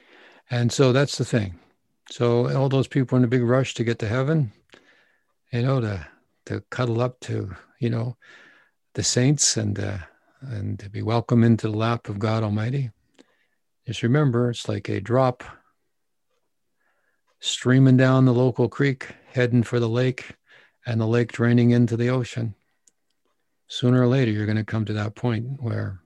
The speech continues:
you'll be swallowed up into the greater consciousness. Of course, think about it. You'll know everything. You'll be part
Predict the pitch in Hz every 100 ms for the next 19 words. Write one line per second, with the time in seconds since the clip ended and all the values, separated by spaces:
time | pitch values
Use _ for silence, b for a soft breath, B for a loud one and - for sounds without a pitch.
0 | _ 113 101 101 - - 117 113 110 110
1 | - _ _ _ _ _ _ _ _ _
2 | 117 107 107 107 110 107 - 110 104 101
3 | - 101 95 - - _ _ _ _ -
4 | 107 - 117 101 - 135 110 98 98 98
5 | 113 120 117 117 113 120 107 104 98 -
6 | 95 82 - b b b b 127 117 107
7 | 110 107 - 117 110